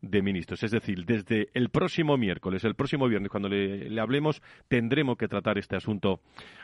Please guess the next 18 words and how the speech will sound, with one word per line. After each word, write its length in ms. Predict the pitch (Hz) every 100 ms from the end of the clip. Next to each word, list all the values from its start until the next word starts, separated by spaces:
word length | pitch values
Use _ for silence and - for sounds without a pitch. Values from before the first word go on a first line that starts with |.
| -
aquí 420 | 117 - 117 98
en, 320 | 87 85 82
eh, 380 | 82 82 85 -
en, 320 | - 104 95 95
eh, 140 | 90
Capital, 760 | - 98 101 110 101 95 90 -
en 100 | 113
Capital 360 | 110 113 123 113
Radio. 180 | 107
En 60 | 143
un 100 | 233
día 280 | 233 233 190 - - - - -
en 240 | 101 101
el, 280 | 98 95 95
en 180 | 92 95
Valor 240 | 143 185
Salud, 340 | - 170 175
donde 460 | 143 135 123 113 110